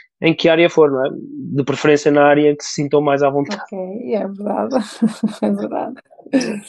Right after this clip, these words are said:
Speaker 1: É. Olha, eh,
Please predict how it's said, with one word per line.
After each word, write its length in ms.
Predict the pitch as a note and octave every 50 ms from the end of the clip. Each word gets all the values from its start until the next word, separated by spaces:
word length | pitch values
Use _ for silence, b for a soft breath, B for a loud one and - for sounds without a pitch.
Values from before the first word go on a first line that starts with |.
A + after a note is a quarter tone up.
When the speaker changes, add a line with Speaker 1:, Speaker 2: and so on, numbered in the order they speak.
| - - -
Speaker 1:
É. 240 | C#3 C3+ C3 - E3+ - - _ - B B D#3 B B B B B B -
Olha, 180 | - F4+ - - _ - C#3+ C3+ C3 - _ _ _ _ -
eh, 580 | D#3 E3 E3+ E3+ E3+ E3+ E3 E3+ E3 D#3 -